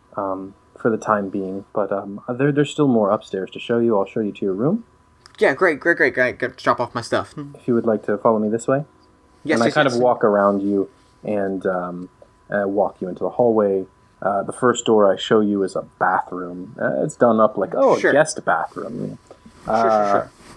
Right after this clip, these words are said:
Speaker 1: another door down, it looks like a guest bedroom has been set up. Queen-size bed in the middle, like, a little desk for you, an empty desk in case you wanna set up your laptop. And then
Speaker 2: Right.
Speaker 1: there is a child's room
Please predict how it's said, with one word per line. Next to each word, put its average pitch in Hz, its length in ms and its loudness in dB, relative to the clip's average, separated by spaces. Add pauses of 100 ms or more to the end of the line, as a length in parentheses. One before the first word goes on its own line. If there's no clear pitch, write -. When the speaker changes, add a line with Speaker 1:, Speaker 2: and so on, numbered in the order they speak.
(220)
Speaker 1:
another 110 360 2
door 101 300 2
down, 120 640 0
it 110 60 -4
looks 110 220 -2
like 110 160 0
a 143 40 2
guest 120 340 -2
bedroom 101 320 2
has 95 120 -8
been 87 200 -6
set 87 180 -4
up. 87 160 -6
Queen-size 92 480 -4
bed 127 220 0
in 127 80 0
the 117 40 0
middle, 110 220 2
like, 98 140 0
a 131 40 -2
little - 200 -2
desk 98 400 -6
for 95 160 -6
you, 95 160 -6
an 101 80 -2
empty 104 260 0
desk 90 300 -2
in 92 80 -4
case 92 200 -4
you 90 60 -8
wanna 90 100 -6
set - 160 -2
up - 120 -10
your 87 100 -4
laptop. - 480 -2 (560)
And 123 140 0
then 127 100 2
Speaker 2:
Right. 127 60 2
Speaker 1:
there 123 180 2
is 117 180 -2
a 101 480 0
child's 120 480 0
room 123 460 0